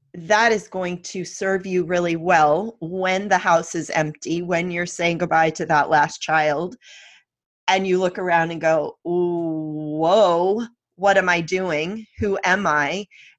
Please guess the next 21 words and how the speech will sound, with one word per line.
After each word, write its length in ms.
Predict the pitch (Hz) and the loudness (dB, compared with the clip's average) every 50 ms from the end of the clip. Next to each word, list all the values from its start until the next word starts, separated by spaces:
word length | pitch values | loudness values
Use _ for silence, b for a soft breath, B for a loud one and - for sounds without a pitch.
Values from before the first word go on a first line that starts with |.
| _ - | _ 2
And 420 | 170 175 170 170 170 165 160 165 - - | 4 4 4 4 2 0 0 -2 -2 0
I 200 | - 185 233 269 | 2 2 2 2
just 260 | 247 254 214 - - - | -2 -4 -6 -8 -6 -2
happened 460 | - 160 160 - - 170 160 156 156 - - - | 0 0 0 0 -4 -8 -10 -10 -10 -10 -8 -6
to 260 | 170 160 165 165 - - | -4 -4 -4 -4 0 2
also 400 | 170 165 160 - - 180 165 151 | 2 2 2 0 -4 -4 -4 -2
get 220 | - 160 151 - | 0 0 -2 -2
divorced 680 | - 156 147 - 180 185 170 151 170 220 - - - - - | -4 -10 -10 -6 -2 0 2 2 0 0 -4 -12 -8 -4 -2
at 140 | 165 165 - | -2 -2 -4
the 60 | - 151 | -8 -14
time 360 | - - 160 160 160 160 156 | -10 -6 -6 -4 -4 -4 -6
that 160 | 147 135 - | -8 -6 -2
my 140 | 156 180 220 | -2 -2 -2
kids 340 | - - 180 147 - - - | -4 -8 -10 -10 -10 -8 -8
were 100 | 147 147 | -6 -4
leaving 340 | 147 147 147 147 147 147 | -4 -4 -4 -6 -8 -8
home. 380 | 165 151 151 151 147 151 175 175 | -8 -6 -6 -6 -6 -6 -8 -10
So 240 | - - - 160 160 | -6 -2 -2 -2 0
then 260 | 151 160 165 175 180 | 0 -2 -2 -2 -2
it 80 | 165 - | -4 -4
was 300 | 160 156 151 - - - | -4 -6 -6 -8 -12 -20